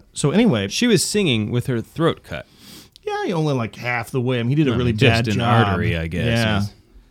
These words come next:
Speaker 1: And, uh, so they dug her up the second time in fifteen ninety-nine, about f-,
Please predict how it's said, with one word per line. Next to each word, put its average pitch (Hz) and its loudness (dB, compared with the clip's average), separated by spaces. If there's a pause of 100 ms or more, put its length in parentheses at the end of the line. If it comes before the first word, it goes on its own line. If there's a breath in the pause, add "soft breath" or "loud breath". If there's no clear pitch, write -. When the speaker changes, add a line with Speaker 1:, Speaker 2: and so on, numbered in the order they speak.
(340 soft breath)
Speaker 1:
And, 123 4
uh, 117 4
so 139 2
they 143 2 (300)
dug 180 6
her 180 4
up - -2
the 127 -4
second 170 0
time 123 0
in 110 2
fifteen 147 -2
ninety-nine, 113 2
about 107 -2
f-, - -20